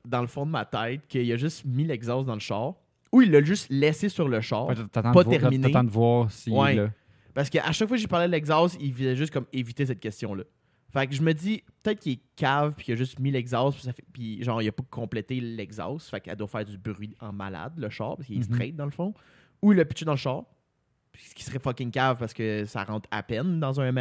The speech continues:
Speaker 1: R deux sans
Speaker 2: Ouais.
Speaker 1: tout tacher. Ou il veut juste pas me redonner l'argent parce qu'il, il a t-, déjà flobé. Je sais pas,
Speaker 2: Ouais.
Speaker 1: man, mais je sais pas comment il peut flober tout ça aussi vite, là, mais I guess qu'il y a du monde qui sont capables de le faire, là. Mais, euh,
Speaker 2: Mille
Speaker 1: ouais.
Speaker 2: piastres, je te passe en deux jours, man.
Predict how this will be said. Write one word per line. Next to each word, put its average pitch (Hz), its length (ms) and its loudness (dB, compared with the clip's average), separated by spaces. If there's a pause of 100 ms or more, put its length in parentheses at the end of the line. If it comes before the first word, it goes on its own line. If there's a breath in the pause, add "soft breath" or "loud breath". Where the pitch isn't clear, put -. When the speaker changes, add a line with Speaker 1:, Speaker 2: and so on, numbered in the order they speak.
Speaker 1:
R 120 40 -6
deux 143 120 0
sans 117 300 -2
Speaker 2:
Ouais. 110 100 -4
Speaker 1:
tout - 120 -14
tacher. 127 500 -8 (1000)
Ou 220 420 8
il 143 340 0
veut 135 140 4
juste 135 200 0
pas 139 120 0
me 123 80 0
redonner 110 240 -4
l'argent 104 340 -6
parce 101 180 -8
qu'il, 98 400 -14 (640)
il 120 160 -6
a 110 40 -4
t-, 117 200 -12
déjà 101 320 -4
flobé. 95 460 -8
Je 123 100 -4
sais 113 160 -4
pas, 110 120 0
Speaker 2:
Ouais. 110 60 -2
Speaker 1:
man, 98 200 -6
mais 98 80 -10
je 95 80 -18
sais 101 60 -12
pas 98 100 -14
comment 110 120 -12
il 101 100 -12
peut 98 120 -12
flober 101 340 -8 (100)
tout 107 160 -6
ça - 120 -8
aussi 101 240 -12
vite, 104 240 -12
là, 151 120 -10
mais 101 300 -10
I 123 120 -8
guess 113 200 -6
qu'il 113 100 -6
y - 20 -6
a - 0 -
du 107 80 -8
monde 104 100 -6
qui 104 40 -12
sont 104 80 -10
capables 101 200 -8
de 101 60 -6
le 101 60 -10
faire, 107 220 -6
là. 180 140 -4 (840 soft breath)
Mais, 104 340 -6
euh, 98 500 -4
Speaker 2:
Mille 98 560 -6
Speaker 1:
ouais. 127 140 6
Speaker 2:
piastres, 156 240 6
je - 40 -4
te - 60 -6
passe 98 180 -2
en 110 100 2
deux 98 160 -2
jours, 107 180 -6
man. 127 100 -2